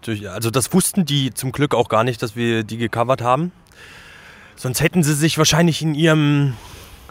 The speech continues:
in ihrer Trennungsphase sozusagen, ähm, im Grabe umgedreht sozusagen.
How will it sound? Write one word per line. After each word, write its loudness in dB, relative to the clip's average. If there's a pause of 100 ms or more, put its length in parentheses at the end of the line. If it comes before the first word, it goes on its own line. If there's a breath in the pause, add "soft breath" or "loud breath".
(140 loud breath)
in -2
ihrer 4
Trennungsphase 2
sozusagen, 0 (520 loud breath)
ähm, -2 (1120)
im 0
Grabe 4
umgedreht 2
sozusagen. -6